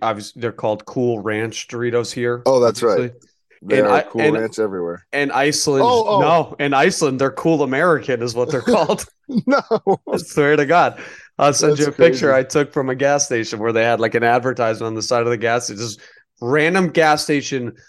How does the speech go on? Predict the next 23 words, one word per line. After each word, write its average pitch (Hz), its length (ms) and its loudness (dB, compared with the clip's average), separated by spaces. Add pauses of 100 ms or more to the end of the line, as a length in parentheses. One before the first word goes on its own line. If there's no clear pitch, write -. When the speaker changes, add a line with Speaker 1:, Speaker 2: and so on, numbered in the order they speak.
(140)
Speaker 1:
literally 165 540 2
two 190 340 2
hours 165 400 4
from 147 260 -6
anywhere 139 520 0
in 123 80 -4
Iceland. 117 480 -4
And 117 100 -2
on 117 140 -4
the 113 80 -8
side 123 340 0
of 110 120 -4
it, 107 200 -4
just 120 240 -10
a 113 40 -10
big 123 420 -2
advertisement, 104 800 -4
just 101 240 -14
Dorito, 104 520 -4
Cool 117 280 -4
American 101 580 -6
chips. - 380 -10 (440)
Um, 131 720 -2